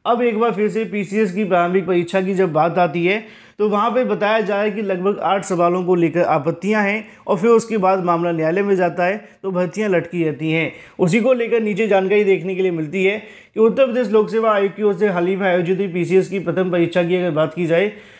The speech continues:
क्वेश्चन के सामान्य अध्ययन के अंदर आठ प्रश्नों पर प्रतियोगी छात्रों के माध्यम से विशेषज्ञों ने आपत्ति का दावा किया है, और साथ ही दो प्रश्नों पर अंग्रेजी से हिंदी में अनुवाद में त्रुटि देखने के लिए मिली है,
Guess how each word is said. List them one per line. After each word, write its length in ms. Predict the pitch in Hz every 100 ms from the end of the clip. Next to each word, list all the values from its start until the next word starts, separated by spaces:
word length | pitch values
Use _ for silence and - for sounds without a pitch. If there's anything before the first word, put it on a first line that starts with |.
| - -
क्वेश्चन 320 | 208 214 240
के 180 | 247 220
सामान्य 380 | 214 185 226 226
अध्ययन 300 | 175 196 196
के 80 | 190
अंदर 200 | 190 208
आठ 300 | 156 190 170
प्रश्नों 320 | 190 165 196
पर 60 | 185
प्रतियोगी 360 | 160 180 185
छात्रों 320 | 165 160 185
के 80 | 185
माध्यम 360 | 175 147 165 175
से 80 | 180
विशेषज्ञों 480 | 160 160 156 170 185
ने 80 | 170
आपत्ति 360 | 147 160 180
का 80 | 175
दावा 240 | 151 147 180
किया 240 | 180 185
है, 200 | 180 208 214 - -
और 120 | 190 208
साथ 300 | 214 214 247
ही 60 |
दो 200 | 185 214 202
प्रश्नों 360 | 208 175 202
पर 120 | 202
अंग्रेजी 460 | 208 175 175 185 190
से 140 | 202
हिंदी 280 | 180 165 185
में 120 | 196
अनुवाद 340 | 175 160 165 156
में 160 | 190 175
त्रुटि 240 | 156 180
देखने 340 | 170 160 165 156
के 80 |
लिए 120 | 175 165
मिली 240 | 151 156
है, 220 | 160 143